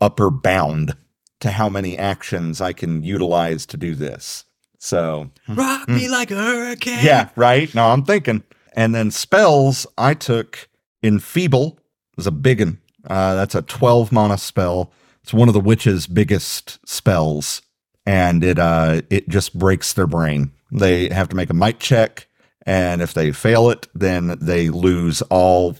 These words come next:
Speaker 1: faculties. All, they lose the ability to speak, to under, to really understand speech, to read, to do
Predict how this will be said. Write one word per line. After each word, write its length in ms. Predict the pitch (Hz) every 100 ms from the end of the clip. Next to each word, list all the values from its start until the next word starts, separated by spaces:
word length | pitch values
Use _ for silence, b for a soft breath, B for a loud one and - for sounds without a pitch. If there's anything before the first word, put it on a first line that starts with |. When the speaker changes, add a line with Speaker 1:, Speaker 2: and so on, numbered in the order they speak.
| _
Speaker 1:
faculties. 720 | - 90 92 - 76 69 - -
All, 420 | 90 85 82 - b b b -
they 140 | 101
lose 240 | 92 104 90
the 120 | 95
ability 340 | 82 92 85
to 80 | 76
speak, 600 | 76 - 131 117 - - -
to 120 | -
under, 280 | 92 82 85
to 140 | 76 98
really 320 | 101 98 90
understand 680 | 85 80 - - 117 120 113
speech, 640 | - - 117 107 - -
to 100 | -
read, 580 | 92 85 104 104 101 90
to 100 | -
do 600 | 78 104 98 87 85 76